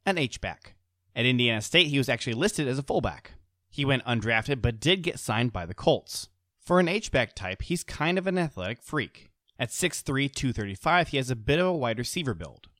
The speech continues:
His forty time is a four six one, and his vertical and broad jumps are well above average,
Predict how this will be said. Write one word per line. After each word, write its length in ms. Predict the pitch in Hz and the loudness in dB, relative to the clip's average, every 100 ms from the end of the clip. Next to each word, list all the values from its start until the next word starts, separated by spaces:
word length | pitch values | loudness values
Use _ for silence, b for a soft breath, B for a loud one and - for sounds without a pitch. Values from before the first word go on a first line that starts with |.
| _ _ | _ _
His 160 | - 127 | -6 -4
forty 320 | - 147 139 | 0 2 2
time 280 | 127 110 120 | 0 0 0
is 100 | 123 | -2
a 40 | 101 | -4
four 240 | - 113 | -4 -4
six 260 | - 107 117 | -4 -8 -4
one, 340 | 135 175 208 _ _ - | -2 -2 -4 _ _ -4
and 100 | 135 | 0
his 100 | 127 | 0
vertical 480 | 104 151 175 190 180 | 2 2 2 0 0
and 140 | 113 | 0
broad 300 | 92 123 127 | 2 4 2
jumps 260 | 101 101 - | 0 -4 -2
are 100 | 139 | -2
well 300 | 107 139 151 | 0 0 2
above 220 | 131 127 | 2 0
average, 560 | 127 135 87 69 - | 2 0 0 -10 -14